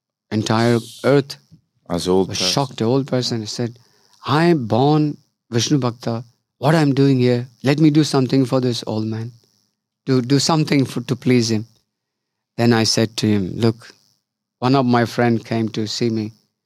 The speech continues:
Speaker 1: Said, "Look, Venkatesh." He said, uh, "Do you know,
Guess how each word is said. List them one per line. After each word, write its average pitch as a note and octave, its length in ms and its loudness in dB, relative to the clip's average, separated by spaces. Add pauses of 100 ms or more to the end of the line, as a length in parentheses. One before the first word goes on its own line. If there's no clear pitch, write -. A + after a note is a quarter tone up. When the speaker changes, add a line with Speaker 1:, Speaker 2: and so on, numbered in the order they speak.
(380)
Speaker 1:
Said, - 140 -6
"Look, B2+ 220 4
Venkatesh." A#2 640 0 (1400)
He B2+ 100 0
said, A#2+ 320 2
uh, A2 220 4
"Do G2+ 120 2
you A2+ 60 6
know, B2+ 360 4